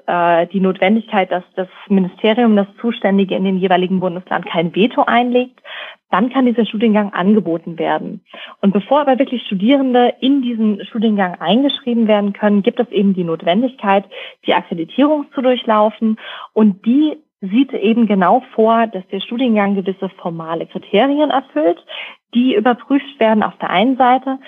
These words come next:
und auf der anderen Seite, dass aber auch gewisse fachlich-inhaltliche Anforderungen erfüllt werden. Und zu diesem Zwecke gibt es dann eine Gutachtergruppe, die in der Regel aus mindestens zwei Professoren, Professorinnen aus ähnlichen Fachgebieten oder aus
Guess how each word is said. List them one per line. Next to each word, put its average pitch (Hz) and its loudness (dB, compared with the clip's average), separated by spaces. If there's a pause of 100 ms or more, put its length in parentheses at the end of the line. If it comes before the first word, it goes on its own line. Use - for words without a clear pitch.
(240)
und 220 2
auf 180 0
der - -2
anderen 247 2
Seite, 226 2
dass 208 -2
aber 202 -2
auch - -4
gewisse 214 -6
fachlich-inhaltliche 208 -2
Anforderungen 196 -2
erfüllt 202 0
werden. 160 -6 (460)
Und 202 0
zu - -6
diesem 277 2 (100)
Zwecke 254 0
gibt 220 -4
es 214 -2
dann 202 2
eine 175 0 (140)
Gutachtergruppe, 285 -2 (180)
die 196 -2
in 196 2
der 196 2
Regel 220 2
aus 190 -2
mindestens 277 -2 (180)
zwei 208 -2
Professoren, 220 -2
Professorinnen 226 0
aus 185 2 (640)
ähnlichen 226 0
Fachgebieten 277 -6
oder 185 0
aus 185 -4